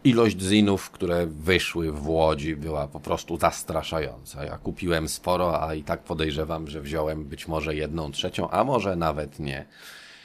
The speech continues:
Pojawiła się cała masa starych znajomych publikujących do tej pory w innych zinach, bądź tylko w internecie. Świetnie widać, jak ci ludzie rozwijają skrzydła, jak gdzieś od, y,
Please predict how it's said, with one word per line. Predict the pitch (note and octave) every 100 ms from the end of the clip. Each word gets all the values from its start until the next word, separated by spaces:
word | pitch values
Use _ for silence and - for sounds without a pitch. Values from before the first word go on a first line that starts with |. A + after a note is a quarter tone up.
| - _ _ _
Pojawiła | - G#2 G2 A2 A2 G#2 F#2+ F#2+
się | - F#2+ F2 -
cała | - A2 G#2 G2 F2
masa | F2 E2 - D#2+
starych | - - F2+ E2+ E2+
znajomych | D2+ E2+ D#2+ D#2 D2+ D#2 D2+
publikujących | - D2+ C#2+ C#2+ D#2+ D#2 D2 D#2+
do | D2
tej | D#2 D#2
pory | D2 D#2 F2
w | F2+
innych | G#2+ G#2 G2+ E2+
zinach, | F#2+ F2+ F2 -
bądź | E2+ F2 -
tylko | - E2+ E2 F2
w |
internecie. | E2 F2 F#2 F2+ G#2 G#2+ - A#2 C#3+ - - - - - - _
Świetnie | - - - G#2 - G2 F#2 F2+
widać, | F2 F2+ F2+ E2+
jak | E2+ -
ci | -
ludzie | F2 E2 F2
rozwijają | E2+ D#2 E2+ E2 E2+ E2
skrzydła, | - - G2 G2+ E2+
jak | E2 D2+
gdzieś | C#2+ E2+ E2
od, | E2+ C#2+ - E2
y, | D#2+